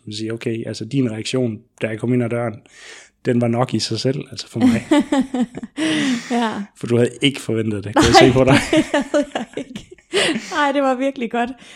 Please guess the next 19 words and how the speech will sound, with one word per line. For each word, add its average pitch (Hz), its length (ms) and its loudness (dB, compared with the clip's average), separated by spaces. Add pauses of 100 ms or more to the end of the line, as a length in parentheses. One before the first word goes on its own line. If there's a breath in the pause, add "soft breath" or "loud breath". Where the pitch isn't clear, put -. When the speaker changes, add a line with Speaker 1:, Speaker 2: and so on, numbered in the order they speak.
(120)
Speaker 2:
Men 240 100 2
det 262 60 2
er 262 40 6
jo 254 80 4
rigtigt. 254 400 -4
Jeg 254 180 0
har 254 100 2
også, 247 360 0
øh, 196 200 -2
været 196 180 -2
indegaver 214 500 2
med, 202 300 0
når 208 100 0
jeg 196 120 0
skal 202 160 -8
besøge 208 240 -2
folk, 202 220 -4
jeg 196 120 -6
kender. 240 320 -2